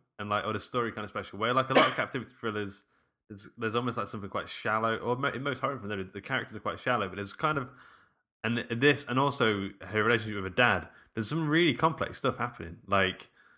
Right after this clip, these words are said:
like, uh, it's almost like there's a lot of stuff happening between the, what they're saying to each other,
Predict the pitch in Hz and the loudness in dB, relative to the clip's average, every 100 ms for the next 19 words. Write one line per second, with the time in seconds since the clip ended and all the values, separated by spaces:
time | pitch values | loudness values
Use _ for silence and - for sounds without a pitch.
0 | _ _ 104 101 117 104 98 101 147 143 | _ _ -2 2 6 8 6 4 2 4
1 | 127 110 104 113 120 107 110 127 123 107 | 6 4 6 8 8 6 2 2 2 -2
2 | 95 90 - 110 110 104 101 98 101 107 | -4 -6 -6 0 2 2 0 2 2 2
3 | 98 95 - 104 92 90 - 87 90 | -2 -2 -2 -4 -4 -8 -10 -10 -12